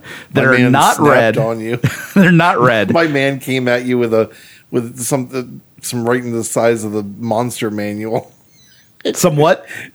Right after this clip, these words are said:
Speaker 2: Some
Speaker 1: Oh, yeah.
Speaker 2: <laughs> just wrote you.
Speaker 1: He busted out the monster
Speaker 2: Oh,
Speaker 1: manual for sure.
Speaker 2: boy.
Speaker 1: Uh, yeah, but the, he, he did point out there are three hundred sixty-one goblin creatures that only use red, as to forty-two, uh, that are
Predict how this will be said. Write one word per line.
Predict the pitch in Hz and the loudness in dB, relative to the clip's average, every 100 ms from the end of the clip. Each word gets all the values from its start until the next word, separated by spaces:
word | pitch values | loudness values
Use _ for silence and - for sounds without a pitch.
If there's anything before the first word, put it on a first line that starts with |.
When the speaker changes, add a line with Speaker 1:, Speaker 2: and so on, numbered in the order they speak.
| 190 127 | -18 -10
Speaker 2:
Some | 131 165 | 0 2
Speaker 1:
Oh, | 151 | 4
yeah. | 147 131 127 - | 4 2 -2 -10
Speaker 2:
<laughs> | 175 | -10
just | - - 135 | -10 -8 -6
wrote | 131 131 | -6 -4
you. | 113 107 101 | -2 -2 0
Speaker 1:
He | 147 | 2
busted | 151 151 156 151 | 2 0 0 2
out | 147 | 2
the | 127 | 2
monster | 123 117 - | 2 0 2
Speaker 2:
Oh, | 127 | 2
Speaker 1:
manual | 123 95 | 4 2
for | 104 | 0
sure. | 95 110 101 107 95 | 0 2 2 2 -4
Speaker 2:
boy. | - - - - - | -14 -20 -20 -20 -4
Speaker 1:
Uh, | 139 147 143 | 2 4 4
yeah, | 139 170 | 4 2
but | 135 175 | 2 2
the, | 226 | 2
he, | 175 202 208 | 4 4 4
he | 208 | 4
did | 202 160 | 2 2
point | 185 165 | 2 4
out | 147 | 4
there | 139 | 4
are | 135 147 | 4 2
three | - 147 | 2 2
hundred | 151 147 127 | 4 4 2
sixty-one | - - - 120 113 117 113 107 - - - - | 0 0 0 2 4 4 4 2 -2 -20 -20 -8
goblin | 113 123 123 120 107 | -2 0 2 2 0
creatures | 120 113 113 104 | -2 0 -2 0
that | 107 | 0
only | 110 110 | 2 4
use | 107 107 95 | 4 2 2
red, | 101 110 104 107 101 - | 2 4 2 0 -4 -4
as | 113 110 104 | -2 0 -2
to | - 107 | -2 -2
forty-two, | 95 143 151 131 - 127 120 113 113 - - - _ - | 0 2 2 2 0 2 4 4 2 -2 -12 -20 _ -2
uh, | 107 104 | 0 2
that | 104 | 2
are | 104 101 | 2 2